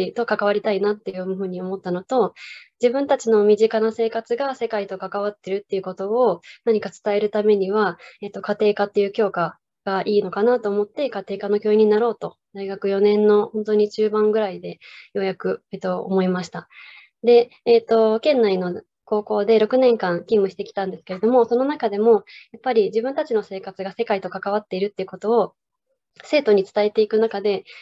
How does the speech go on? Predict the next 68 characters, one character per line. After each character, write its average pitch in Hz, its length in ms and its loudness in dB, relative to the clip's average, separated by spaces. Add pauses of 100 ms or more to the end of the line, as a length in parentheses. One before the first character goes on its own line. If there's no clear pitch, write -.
(240)
自 220 100 2
分 247 200 -2
は 247 220 0
何 262 260 0
を、 175 160 -4
世 214 160 -8
界 190 160 -6
を 180 40 -10
知 - 60 -20
っ - 40 -20
て 214 100 0
い - 20 0
る 214 100 4
ん 196 40 -2
だ 185 80 -4
ろ 170 120 -6
う 165 60 -18
っ - 100 -20
て 190 80 -8
い 185 40 -6
う 202 40 -4
ふ 196 40 -4
う - 20 -4
に 175 140 -4
思 180 180 -8
っ 185 40 -16
て、 170 320 -8 (280)
も 262 100 -2
っ - 40 -14
と 220 100 -2
世 240 120 0
界 233 160 4
の 190 80 4
こ 190 120 -6
と 185 80 -4
を 185 40 -6
知 202 100 -4
り 196 100 -2
た 208 80 2
い 208 40 6
な、 214 60 6
役 196 140 -2
に 208 60 4
立 208 140 -10
ち - 20 -20
た 220 80 -4
い 214 40 2
な 220 80 0
っ 214 60 -12
て - 80 -8
い 202 40 -2
う 196 40 -10
思 208 100 -4
い 196 40 -10
が 202 60 -10
あ - 40 -12
っ - 20 -16
て、 262 260 -4
協 214 100 -8
力 - 160 -18
隊 190 140 -6
に 214 200 4 (400)
応 185 180 -6
募 190 60 -4
し 185 100 -10
ま 175 160 -6
し 170 60 -16
た。 - 200 -14